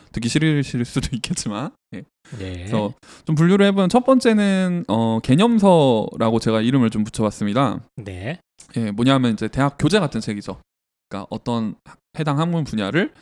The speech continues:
Speaker 1: 되게 딱딱하게 풀이해 놓은 책들 있지 않습니까?
Speaker 2: 뭐 그 그냥 이비에스 과학, 수능 과학 특강
Speaker 1: 네,
Speaker 2: 이런 거
Speaker 1: 네,
Speaker 2: 같은
Speaker 1: 네.
Speaker 2: 거죠, 개념서.
Speaker 1: 그런 책이죠. 뭐 정석,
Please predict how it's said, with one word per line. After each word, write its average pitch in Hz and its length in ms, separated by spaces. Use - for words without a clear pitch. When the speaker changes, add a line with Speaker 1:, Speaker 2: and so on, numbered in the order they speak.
Speaker 1:
되게 113 180
딱딱하게 - 540
풀이해 175 340
놓은 117 220
책들 143 300
있지 104 160
않습니까? 131 460
Speaker 2:
뭐 180 220
그 123 460
그냥 165 340
이비에스 151 500
과학, - 380
수능 202 380
과학 117 300
특강 107 440
Speaker 1:
네, 139 140
Speaker 2:
이런 202 180
거 196 100
Speaker 1:
네, 110 160
Speaker 2:
같은 123 220
Speaker 1:
네. 110 60
Speaker 2:
거죠, 160 180
개념서. 123 500
Speaker 1:
그런 190 460
책이죠. 180 380
뭐 117 180
정석, 165 500